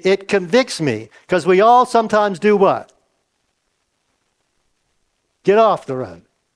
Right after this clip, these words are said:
don't we? We don't always obey. We don't always listen to God. And so consequently, it convicts me. Uh-oh, yeah, I,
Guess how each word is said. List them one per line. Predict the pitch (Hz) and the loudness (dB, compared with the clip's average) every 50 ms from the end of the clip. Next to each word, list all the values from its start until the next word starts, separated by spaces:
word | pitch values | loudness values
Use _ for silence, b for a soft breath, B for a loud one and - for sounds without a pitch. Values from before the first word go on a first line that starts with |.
| 135 | -6
don't | 135 165 156 131 107 - | -4 -2 -2 -2 -4 -10
we? | - _ _ _ _ _ _ _ _ _ - 143 151 | -20 _ _ _ _ _ _ _ _ _ -4 -2 0
We | 170 | 0
don't | 190 185 190 214 | 2 2 2 2
always | 226 247 262 247 233 208 180 151 113 123 | 4 4 4 4 2 2 0 -2 -4 -6
obey. | 131 117 104 127 120 110 107 120 | -10 -10 -6 -6 -6 -6 -4 -2
We | 135 151 | -2 0
don't | 156 185 190 190 | 2 2 0 2
always | 202 226 254 262 269 247 233 214 170 156 | 2 2 4 2 2 2 0 0 0 -2
listen | 160 135 - 127 113 | -4 -4 -4 -6 -10
to | 113 120 | -8 -6
God. | 120 107 98 - - _ _ _ _ _ _ _ _ _ _ _ _ _ _ _ _ _ _ _ _ _ _ _ _ _ _ - | -6 -8 -8 -10 -18 _ _ _ _ _ _ _ _ _ _ _ _ _ _ _ _ _ _ _ _ _ _ _ _ _ _ -8
And | 151 147 | -6 -4
so | - 190 170 | -2 -2 -4
consequently, | - - 214 220 - - 196 180 175 185 | -2 -2 -4 -2 -2 -2 -2 -2 0 0
it | 185 175 - | -2 -2 -2
convicts | - 180 160 147 123 139 220 220 220 - - - | -4 -6 -6 -6 -2 0 0 0 -2 -6 -10 -6
me. | 143 135 120 101 - - _ _ _ _ _ _ _ _ _ _ _ - - | -6 -4 -6 -6 -8 -16 _ _ _ _ _ _ _ _ _ _ _ -4 -4
Uh-oh, | 190 - - 143 139 123 117 123 139 151 131 110 | -4 -2 -2 -2 -2 0 -2 -4 -4 -6 -10 -8
yeah, | 131 165 160 147 135 131 | -4 -2 0 0 0 -2
I, | 139 143 - - 131 - | -4 -6 -10 -14 -20 -20